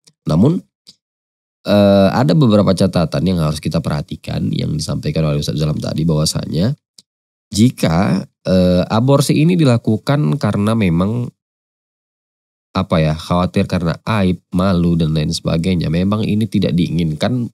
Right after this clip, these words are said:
bukan karena memang tidak pingin gitu ya. Maksudnya ya,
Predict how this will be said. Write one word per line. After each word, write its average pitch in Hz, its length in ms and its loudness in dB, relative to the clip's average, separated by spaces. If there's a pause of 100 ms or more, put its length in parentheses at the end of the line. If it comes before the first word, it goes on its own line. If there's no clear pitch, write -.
(220)
bukan - 400 -6 (500)
karena 131 240 0
memang 160 320 2
tidak 165 260 0
pingin 151 300 0
gitu 87 180 0
ya. 78 140 0
Maksudnya 85 320 -2
ya, 123 180 2